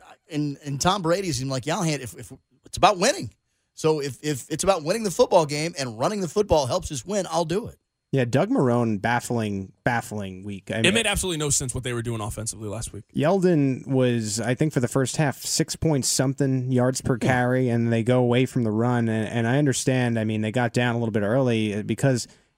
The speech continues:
Speaker 2: You went for it on fourth down when it was ten nothing. You're down two scores anyway. That didn't make any sense to me right at the beginning of the game. Then you're playing from behind the entire time. You end up throwing for over sixty,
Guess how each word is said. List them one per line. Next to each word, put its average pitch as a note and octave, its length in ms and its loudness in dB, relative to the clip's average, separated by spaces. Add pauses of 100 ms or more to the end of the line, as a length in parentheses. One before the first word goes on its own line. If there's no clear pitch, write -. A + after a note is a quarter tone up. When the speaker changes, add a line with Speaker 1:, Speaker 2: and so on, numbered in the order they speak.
(120)
Speaker 2:
You D#3+ 140 4
went E3 240 4
for E3 140 2
it C#3 80 2
on B2 100 0
fourth D3+ 280 0
down D3+ 260 2
when B2+ 80 0
it B2+ 40 0
was A#2 120 -4
ten D3 220 0
nothing. C#3 260 2
You're A#2 100 2
down D3 200 0
two E3 160 0
scores B2+ 300 0
anyway. C3+ 280 4
That B2 220 0
didn't D3 180 2
make C3+ 180 0
any C#3 120 2
sense C#3 260 -2
to - 80 -2
me C3 120 2
right A#2 200 2
at C3+ 80 0
the C3+ 80 0
beginning B2 380 0
of - 20 2
the A#2+ 80 2
game. A#2+ 240 2
Then A#2 100 0
you're A2 80 0
playing C3+ 340 0
from B2+ 120 -2
behind A#2+ 320 0
the A2+ 60 0
entire A#2 280 0
time. C3 260 0
You A2 40 2
end B2 80 2
up A2+ 100 -6
throwing A#2+ 240 2
for - 140 0
over A2 180 0
sixty, - 680 0